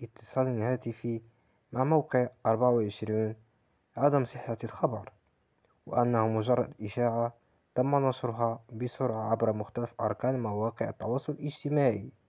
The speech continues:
مشيرا لتدهور حالته الصحية مساء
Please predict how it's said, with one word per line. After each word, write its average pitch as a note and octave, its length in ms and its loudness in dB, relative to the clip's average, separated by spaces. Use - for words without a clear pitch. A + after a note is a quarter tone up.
مشيرا B2 640 0
لتدهور B2+ 680 0
حالته A#2 440 -2
الصحية A#2 640 -4
مساء A#2+ 600 -4